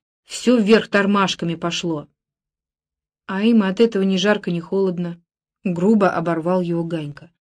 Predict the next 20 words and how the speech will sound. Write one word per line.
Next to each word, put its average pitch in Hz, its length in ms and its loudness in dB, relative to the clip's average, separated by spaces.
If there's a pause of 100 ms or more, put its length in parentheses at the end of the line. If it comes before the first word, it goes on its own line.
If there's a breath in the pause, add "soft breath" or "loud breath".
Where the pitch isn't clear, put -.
(360)
Епифан 277 580 4
же 269 80 4
просто 254 360 2
дурак, 233 500 4 (200)
если 202 360 4
ему 214 160 8
мой 185 200 4
дядя 196 320 4
и 170 60 4
брат 233 360 0 (360)
весь 226 280 4
свет 214 280 4
заслонили. 165 720 -2 (800)
Пообещав 277 600 0
дать 254 260 4
Ганьке 247 380 4
на 202 160 2
время 220 260 4
свой 185 240 -2
топор, 254 440 0